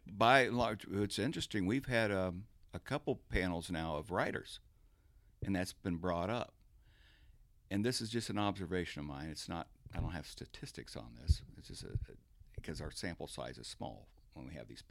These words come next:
panels, we'll have maybe six writers. I, but I do think that panel, in my opinion,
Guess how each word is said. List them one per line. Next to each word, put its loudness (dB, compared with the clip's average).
panels, 4
we'll -8
have -12
maybe -16
six -10
writers. -8
I, -6
but -2
I -4
do -2
think -6
that 0
panel, -2
in -4
my -2
opinion, -6